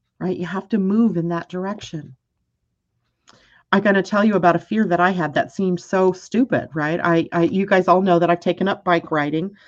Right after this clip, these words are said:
um, and my husband and I have been all over this island, and we drove to Idaho. We drove our, rode our bikes all around Idaho.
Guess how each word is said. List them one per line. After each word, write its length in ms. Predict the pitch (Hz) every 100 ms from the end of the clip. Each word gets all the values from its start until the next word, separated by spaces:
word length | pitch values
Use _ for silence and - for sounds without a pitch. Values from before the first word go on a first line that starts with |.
| - _ -
um, 500 | 180 165 156 151 - _ - -
and 320 | 190 165 160
my 100 | 160
husband 300 | 165 170 180
and 100 | 170
I 120 | 165
have 140 | 165 143
been 300 | 160 156 156 -
all 340 | 185 185 190 -
over 600 | 185 170 165 156 156 - -
this 180 | 180
island, 500 | 170 139 147 175 254 - _ _ _ -
and 400 | 185 170 160 151 131 -
we 80 | 156
drove 300 | 143 175 175
to 100 | -
Idaho. 460 | 165 175 180 175 175
We 140 | 170
drove 420 | 165 156 160 170
our, 160 | 175 175
rode 220 | 165 175
our 100 | 175
bikes 360 | 165 170 180 -
all 160 | 165 175
around 260 | 170 165
Idaho. 580 | - 156 156 160 151 220